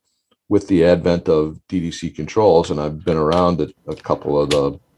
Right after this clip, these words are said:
of the amateur drag races where guys will get under the hood of their car with a computer, a laptop, and start making tuning changes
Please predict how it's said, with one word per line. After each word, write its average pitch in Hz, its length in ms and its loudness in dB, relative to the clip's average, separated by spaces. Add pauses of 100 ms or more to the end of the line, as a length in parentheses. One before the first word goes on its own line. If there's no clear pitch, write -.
(200)
of 76 240 -12
the 67 340 -6
amateur 95 400 0
drag 92 360 2
races 73 440 -4
where 76 320 0
guys 78 400 -2
will 76 100 -12
get 90 220 -6
under 87 140 -6
the 78 120 -4
hood 82 160 -6
of 78 60 -2
their 69 140 -4
car 69 320 -8
with 95 240 0
a 104 80 -2
computer, 73 540 -8
a 76 80 -2
laptop, 78 640 -2 (540)
and 85 220 -4
start - 800 -6
making 80 400 -6
tuning 120 400 -2
changes 73 720 -8